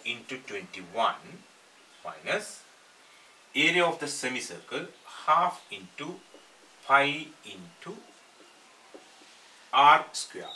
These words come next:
R square means here totally the diameter is twenty, forty-two. Half of that twenty-two is twenty-one into twenty-one. So we can simplify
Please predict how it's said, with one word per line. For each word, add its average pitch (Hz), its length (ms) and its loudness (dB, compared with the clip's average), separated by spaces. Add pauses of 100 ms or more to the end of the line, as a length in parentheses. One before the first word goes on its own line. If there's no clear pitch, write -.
R 131 240 8
square - 340 -8
means 156 300 -6 (180)
here 139 340 2 (140)
totally 151 680 0 (100)
the 110 220 -2 (140)
diameter 135 560 4
is 139 180 -6
twenty, 98 260 -12
forty-two. 131 680 -4 (840)
Half 143 300 8
of 131 180 -4
that 101 100 -4 (120)
twenty-two 107 380 -10
is - 260 -6
twenty-one 165 760 0 (180)
into 190 440 -14
twenty-one. 175 560 -12 (2500)
So 185 200 -2
we 151 80 2
can 117 260 2
simplify - 540 -8